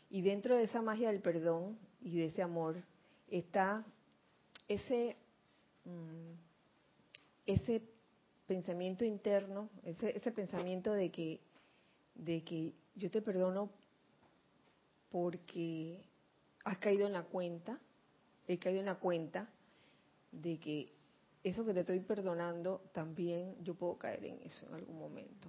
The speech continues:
Porque si pienso que yo nunca, yo nunca haría eso, <laughs> ay, por favor, esos son cuentos de hadas. Estar consciente de que si en verdad somos uno, cualquiera de nosotros puede, puede,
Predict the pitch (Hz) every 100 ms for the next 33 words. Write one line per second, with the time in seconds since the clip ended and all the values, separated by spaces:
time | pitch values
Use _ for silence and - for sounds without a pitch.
0 | - - 185 175 175 185 226 220 175 180
1 | 170 208 302 175 165 - 170 - - 208
2 | 185 185 214 359 190 156 156 151 175 185
3 | 202 220 - - 220 - 285 277 277 285
4 | - 349 - 339 - - _ _ - -
5 | - - 247 269 - 277 302 - 294 330
6 | 311 - 254 190 185 180 170 185 - -
7 | - _ _ _ _ _ - - - -
8 | - 170 - 160 165 214 254 - - 208
9 | 196 196 220 262 202 - - 196 175 170
10 | 196 - 254 240 - 269 302 220 233 311
11 | - - - _ _ _ - 175 - 208
12 | 349 320 233 269 294 196 180 185 185 214
13 | 247 - - _ _ _ _ _ _ _
14 | _ _ _ _ _ _ _ _ _ _
15 | _ - 185 180 190 226 226 196 160